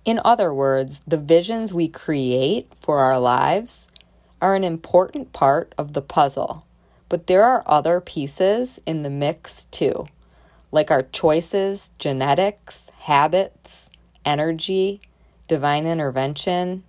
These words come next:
universal guidance, and the forces of nature, and just the mysteries of life. Obviously, we can't control a hundred percent of what happens in our lives and how things play out,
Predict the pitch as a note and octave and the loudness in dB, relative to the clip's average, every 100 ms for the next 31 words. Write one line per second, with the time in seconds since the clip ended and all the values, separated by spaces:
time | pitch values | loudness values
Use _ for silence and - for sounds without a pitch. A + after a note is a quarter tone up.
0 | _ _ _ D3 D3+ F3+ F3 E3 E3+ C#3+ | _ _ _ -8 -4 -2 2 2 2 0
1 | B2+ C3 C#3+ D#3 F3 F3 - D3 B2+ - | 0 2 4 4 2 -2 -4 -4 -4 -2
2 | C#3+ D3 C#3+ C#3+ C3 C3+ C#3+ C#3+ F#3+ F3+ | -2 -2 -4 -6 -6 -4 -6 -2 2 4
3 | F#3 - _ _ - _ _ G3 A3 E4 | 2 -6 _ _ -20 _ _ -4 0 0
4 | - D#4 D#3 C#3+ E3 - C#3 B2+ - - | -2 -2 -2 0 0 -2 -4 -6 -6 -8
5 | C#3 A#2+ - D#3 - - - _ _ _ | -6 -2 -2 -4 -12 -16 -18 _ _ _
6 | _ _ - F3 G3+ C#4 C4 - G3 D3+ | _ _ -4 0 0 0 0 -2 -2 -4
7 | C#3+ - E3 F#3+ - D3 C3+ - E3 C#3 | -6 -4 -4 -4 -6 -10 -6 2 4 4
8 | B2+ B2+ - - F#3+ F3 C#3+ - D3 - | 2 -2 -6 -4 -2 -2 -4 -6 -4 -2
9 | D3+ - - _ _ - C#3+ D3 D#3 E3+ | -2 -4 -10 _ _ -10 0 0 0 2
10 | E3+ D#3+ C#3 C3+ C#3 C3+ C3 C3 D3 C#3+ | 0 0 -6 -6 -6 -2 0 2 4 2
11 | - - - - - _ - D3 D3+ D#3+ | -2 -6 -8 -8 -16 _ -12 -8 0 2
12 | E3+ - C#3+ C#3+ - - C#3 C3+ D3+ C#3 | 2 -2 -4 -4 -6 0 2 4 2 2
13 | - - | -2 -14